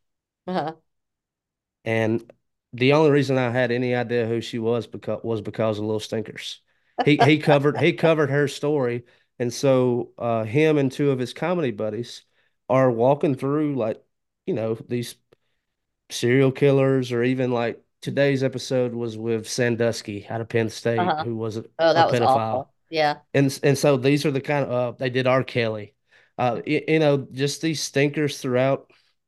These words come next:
Speaker 2: history.
Speaker 1: Mm-hmm.
Speaker 2: And, like, they're telling the story. And you can tell that Rainey used to be a school teacher because, I mean, just like you do, he,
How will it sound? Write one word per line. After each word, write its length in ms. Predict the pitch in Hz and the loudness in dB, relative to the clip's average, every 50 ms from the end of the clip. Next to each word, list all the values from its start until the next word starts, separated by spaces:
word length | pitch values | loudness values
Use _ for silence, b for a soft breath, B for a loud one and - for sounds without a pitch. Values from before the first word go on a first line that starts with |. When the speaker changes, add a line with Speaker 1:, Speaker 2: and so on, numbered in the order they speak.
| _ _ | _ _
Speaker 2:
history. 580 | - - 170 156 - - 104 101 101 101 - _ _ _ _ _ - | -4 -2 -2 -2 -4 -8 -10 -10 -10 -10 -12 _ _ _ _ _ -14
Speaker 1:
Mm-hmm. 280 | 170 180 - 110 107 113 | -6 -2 -2 0 0 0
Speaker 2:
And, 180 | 113 117 113 - | -2 -4 -6 -6
like, 260 | - 117 117 120 - - - | -4 -4 -4 -4 -6 -8 -8
they're 360 | 123 123 123 127 123 123 127 - _ _ - | -2 0 0 0 0 -2 -6 -18 _ _ -6
telling 360 | - 131 123 131 139 139 139 | -2 0 0 2 0 0 0
the 80 | 139 | -2
story. 560 | 127 - - - 135 156 165 127 117 120 113 _ _ _ _ _ _ _ _ _ - | -4 -6 -4 -4 -2 -2 0 -2 -2 -4 -8 _ _ _ _ _ _ _ _ _ -6
And 400 | 120 120 117 117 117 113 117 127 - | -4 -2 -2 -2 -2 -4 -6 -6 -6
you 120 | 127 139 | -6 -4
can 180 | 139 - 139 113 | -2 -2 -2 -2
tell 300 | - 139 147 156 147 143 | 0 0 0 0 0 0
that 160 | 131 - - | -2 -4 -4
Rainey 340 | 110 110 117 123 135 135 131 | -4 -2 0 0 0 0 0
used 240 | 120 117 127 123 - | -2 -2 -6 -6 -8
to 60 | - | -8
be 140 | 120 113 127 | -6 -4 -4
a 60 | 120 | -4
school 280 | 113 - - 120 120 113 | -4 -4 -6 -6 -6 -6
teacher 440 | - 117 107 104 - - 107 101 - _ _ _ _ _ _ _ - | -6 -8 -10 -10 -10 -12 -12 -14 -16 _ _ _ _ _ _ _ -14
because, 280 | - - 120 120 113 | -6 -2 0 0 2
I 40 | 120 | 4
mean, 320 | 127 127 123 117 107 - 127 | 4 4 4 2 0 -4 -4
just 240 | 117 135 139 - | -2 -2 -2 0
like 220 | - 139 117 - - | 2 0 0 0 -2
you 140 | 135 143 131 | -4 -4 -2
do, 300 | 120 117 113 113 110 107 | -2 -2 -2 -2 -4 -4
he, 260 | 107 120 123 120 | -4 -6 -6 -6